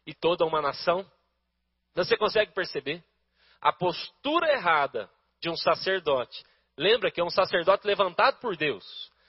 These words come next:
mas a postura errada trouxe a estação errada para todo um povo, para toda uma geração. Agora, em contraponto a isso,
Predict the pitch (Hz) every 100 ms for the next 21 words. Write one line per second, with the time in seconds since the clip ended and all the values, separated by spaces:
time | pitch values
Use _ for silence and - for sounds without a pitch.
0 | _ - 170 208 208 185 - 285 311 277
1 | 156 123 135 139 _ _ _ _ - 170
2 | 180 - 185 165 _ _ _ _ 156 156
3 | - 160 - 180 190 180 156 147 143 143
4 | 131 _ - 175 202 214 220 214 165 131
5 | 123 120 _ _ 160 151 - 156 151 143
6 | - _ _ - 143 135 135 123 113 -
7 | 101 - _ _ _ _ _ _ _ _
8 | 175 180 196 135 - _ _ _ - 185
9 | - 247 254 190 - 214 214 185 160 -
10 | -